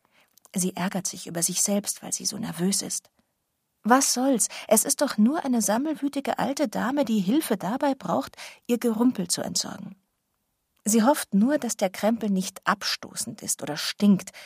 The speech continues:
wie in den Häusern dieser Messis, die man immer im Fernsehen sieht.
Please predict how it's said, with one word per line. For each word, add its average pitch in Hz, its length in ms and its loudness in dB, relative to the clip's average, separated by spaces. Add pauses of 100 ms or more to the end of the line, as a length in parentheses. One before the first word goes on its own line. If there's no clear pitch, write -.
(200)
wie - 160 -4
in 165 80 -2
den 156 220 -6
Häusern 180 400 0
dieser 180 240 -8
Messis, 180 560 2
die - 120 -14
man 165 140 -10
immer 180 200 2
im 156 80 -4
Fernsehen 185 440 0
sieht. - 300 -10